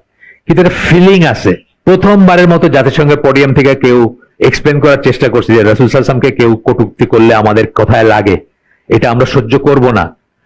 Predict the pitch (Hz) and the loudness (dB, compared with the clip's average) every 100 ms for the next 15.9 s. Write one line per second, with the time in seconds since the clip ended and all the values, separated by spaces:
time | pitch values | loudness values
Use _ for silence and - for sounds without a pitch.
0 | _ 147 156 151 160 160 156 175 165 147 | _ -2 -2 0 -2 -2 -2 0 2 0
1 | 123 - 101 - - - _ _ _ _ | 0 -2 -4 -6 -10 -20 _ _ _ _
2 | 147 - _ _ - - - 156 165 202 | -10 -10 _ _ -20 -20 -6 -2 0 2
3 | 202 208 196 208 175 175 170 180 165 160 | 2 4 2 2 2 2 2 2 2 2
4 | 175 151 160 160 131 135 135 120 90 - | 2 2 2 2 2 2 2 2 0 -6
5 | - - - 113 120 120 117 104 104 101 | -10 -6 -4 -2 0 0 0 0 0 -2
6 | 95 107 - 113 110 110 107 95 - - | -2 -2 0 0 0 0 -2 -4 -10 -4
7 | 101 101 107 - 107 104 101 92 92 - | -2 0 -2 0 -2 0 -2 -4 -6 0
8 | 120 117 98 87 90 - 123 110 104 87 | 2 2 2 0 -2 0 0 2 2 0
9 | 85 - _ _ _ _ _ _ _ - | -2 -8 _ _ _ _ _ _ _ -4
10 | 104 104 107 120 113 110 - 110 104 104 | 0 2 0 -2 -2 -4 -6 -4 -2 0
11 | 131 135 147 127 113 107 - - 120 117 | 0 0 0 0 -2 -6 -8 -4 0 0
12 | 107 104 104 - 104 104 92 98 92 - | 0 0 0 0 -2 0 2 2 0 -2
13 | _ _ _ _ _ _ 104 110 113 117 | _ _ _ _ _ _ -2 0 0 0
14 | 110 110 113 110 120 95 120 117 107 107 | 0 2 2 0 -2 0 0 2 0 0
15 | 95 90 87 95 107 101 92 85 | 0 -2 0 0 0 0 0 -2